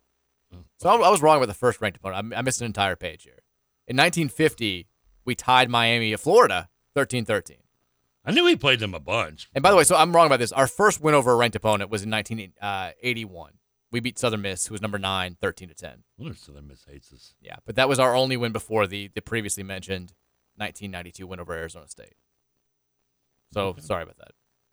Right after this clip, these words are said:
Speaker 2: I missed a whole page of the, the media guide.
Speaker 1: <laughs> Southern Miss was ranked ninth.
Speaker 2: No, that's what I just said.
Speaker 1: I know. I'm just, okay, I'm just reiterating, I
Speaker 2: Yeah.
Speaker 1: guess.
Speaker 2: But the t-, yeah, the, uh, so actually the tie was our very first game against a ranked opponent ever.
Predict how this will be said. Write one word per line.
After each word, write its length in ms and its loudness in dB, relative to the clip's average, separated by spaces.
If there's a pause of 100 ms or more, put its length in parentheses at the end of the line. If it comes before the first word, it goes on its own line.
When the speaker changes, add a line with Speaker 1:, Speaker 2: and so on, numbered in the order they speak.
(300)
Speaker 2:
I 40 -20
missed 180 -8
a 40 -12
whole 120 -10
page 240 -14
of 80 -20
the, 160 -20
the 60 -20
media 320 -20
guide. 440 -20 (300)
Speaker 1:
<laughs> 60 -10
Southern 260 0
Miss 160 -2
was 160 -4
ranked 200 -4
ninth. 720 0
Speaker 2:
No, 120 2
that's 140 2
what 80 2
I 40 0
just 120 -8
said. 200 -4 (140)
Speaker 1:
I 120 0
know. 100 0
I'm 160 -2
just, 160 -6
okay, 160 -12
I'm 140 -12
just 140 -18
reiterating, 500 -20
I 20 -20 (100)
Speaker 2:
Yeah. 60 -20
Speaker 1:
guess. 160 -20 (240)
Speaker 2:
But 80 -6
the 60 -6 (120)
t-, 140 -4
yeah, 100 2
the, 220 -10
uh, 80 2 (320)
so 160 2
actually 240 4
the 180 -2
tie 320 4
was 160 2
our 120 6
very 340 4
first 340 -2
game 220 -2
against 240 -4
a 40 -8
ranked 180 -2
opponent 280 -2
ever. 260 -4